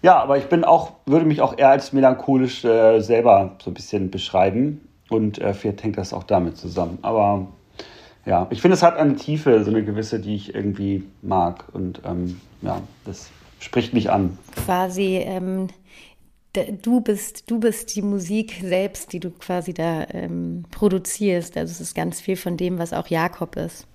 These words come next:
Speaker 1: Ja, genau. Also das ist tatsächlich so, so das Gefühl, das, äh, versuche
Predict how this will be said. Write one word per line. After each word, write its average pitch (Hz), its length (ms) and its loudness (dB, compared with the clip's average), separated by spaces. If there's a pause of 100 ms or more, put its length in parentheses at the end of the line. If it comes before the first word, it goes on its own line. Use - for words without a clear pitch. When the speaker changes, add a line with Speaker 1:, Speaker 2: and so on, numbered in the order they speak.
(100)
Speaker 1:
Ja, 123 240 6
genau. 95 400 0 (180)
Also 104 200 -2
das 101 180 -4
ist - 140 -20
tatsächlich 95 500 -6
so, 92 300 -2 (380)
so 104 120 -2
das 110 160 4
Gefühl, 143 600 2
das, - 360 -6
äh, 113 480 4
versuche 113 460 -10